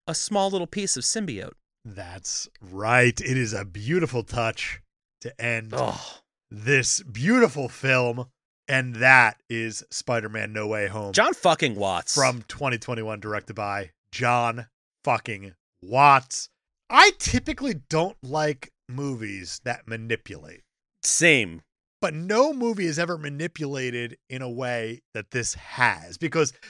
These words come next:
Speaker 2: this does cash in on the nostalgia factor.
Speaker 1: Big time.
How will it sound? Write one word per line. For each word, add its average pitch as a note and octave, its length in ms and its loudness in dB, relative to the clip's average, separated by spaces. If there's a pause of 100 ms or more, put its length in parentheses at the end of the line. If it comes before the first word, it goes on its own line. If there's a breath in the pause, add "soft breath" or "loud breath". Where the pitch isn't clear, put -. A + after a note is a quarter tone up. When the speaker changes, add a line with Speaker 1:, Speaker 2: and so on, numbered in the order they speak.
Speaker 2:
this E3+ 160 -4
does G3 360 2
cash - 500 0
in G#3 120 -4
on D#3 120 -2
the D3 80 -8
nostalgia C#3 560 0
factor. G#2+ 440 -6
Speaker 1:
Big G#2 220 -2
time. D#2+ 400 -6